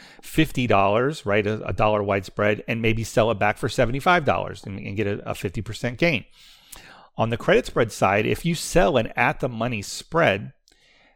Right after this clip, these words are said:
for fifty cents, right, and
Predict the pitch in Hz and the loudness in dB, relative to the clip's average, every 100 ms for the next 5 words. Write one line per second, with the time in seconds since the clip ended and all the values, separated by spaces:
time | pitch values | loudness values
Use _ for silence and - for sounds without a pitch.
0 | _ - 127 110 110 104 - _ - 110 | _ -4 0 4 2 0 -12 _ -4 -4
1 | 101 139 - 104 139 - - _ _ _ | -2 -2 0 -2 -4 -14 -20 _ _ _
2 | _ - 107 - - _ 127 117 117 117 | _ -2 -2 -2 -10 _ 0 2 2 0
3 | 110 | -4